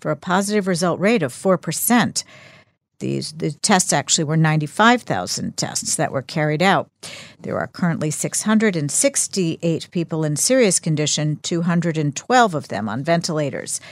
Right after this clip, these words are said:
Since the start of the outbreak in Israel, five thousand nine hundred and twenty-two people have died of covid nineteen related causes. A study by researchers at Ichilov Hospital and Tel Aviv University has found the presence of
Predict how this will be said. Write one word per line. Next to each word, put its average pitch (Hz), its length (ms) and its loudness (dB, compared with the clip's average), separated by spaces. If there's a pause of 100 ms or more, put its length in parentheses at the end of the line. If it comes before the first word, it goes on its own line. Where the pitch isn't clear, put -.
(300)
Since 156 260 -6
the 165 100 -4
start 226 300 4
of 214 80 -4
the 185 140 2
outbreak 175 440 2
in 220 140 6
Israel, 175 400 2
five 175 320 0
thousand 170 400 2
nine 165 220 2
hundred 190 340 0
and 147 160 -2
twenty-two 247 480 0
people 151 300 -2
have 156 260 -2
died 185 340 2
of 135 140 -8
covid 185 320 -2
nineteen 170 500 -2
related 143 480 -4
causes. - 640 -2 (1700)
A 214 100 4
study 269 300 4
by 254 140 8
researchers 233 720 4
at 165 120 0
Ichilov 185 420 0
Hospital 190 500 2
and 147 140 -2
Tel 160 240 -2
Aviv 170 200 0
University 165 720 0
has 160 200 0
found 175 340 2
the 175 60 -8
presence 196 480 0
of 165 160 -2